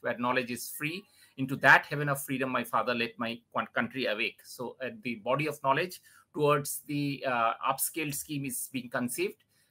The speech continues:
and the recommendations of N E P twenty twenty bearing the EduTech model talks about three hundred and sixty degree progress card, uh, uh, uh, which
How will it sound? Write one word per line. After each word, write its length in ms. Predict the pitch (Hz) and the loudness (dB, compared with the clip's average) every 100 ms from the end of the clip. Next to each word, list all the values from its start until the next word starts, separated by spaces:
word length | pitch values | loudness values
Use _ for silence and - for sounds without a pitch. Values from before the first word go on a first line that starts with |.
| - | -4
and 140 | 135 | -2
the 60 | 143 | 0
recommendations 760 | 143 175 196 196 190 202 185 | 0 0 2 2 -2 -4 -2
of 180 | 175 147 - | -2 -2 -4
N 160 | 143 | -2
E 80 | 156 | -2
P 140 | 160 147 | -2 -2
twenty 260 | 143 139 | -2 -2
twenty 320 | 143 143 147 | -2 -4 -2
bearing 320 | 127 135 147 143 | 0 2 2 0
the 160 | 127 | 0
EduTech 300 | 143 143 135 127 | -2 -4 -4 -2
model 320 | 120 139 214 - _ - | -2 -2 -6 -12 _ 2
talks 200 | 135 - | 4 4
about 280 | 139 143 143 | 0 -2 0
three 100 | 165 | 0
hundred 220 | 175 175 | 2 2
and 100 | 170 | 0
sixty 240 | 151 143 151 | -6 -8 -8
degree 240 | 135 135 | -6 -6
progress 420 | 135 131 120 120 | -4 -2 -2 -4
card, 300 | - 139 175 - _ _ - | 4 4 4 2 _ _ -2
uh, 20 | |
uh, 760 | 131 123 - 131 123 117 113 117 | 4 4 4 4 6 6 6 6
uh, 140 | 123 123 | 2 2
which 400 | 147 143 - | 0 -2 -4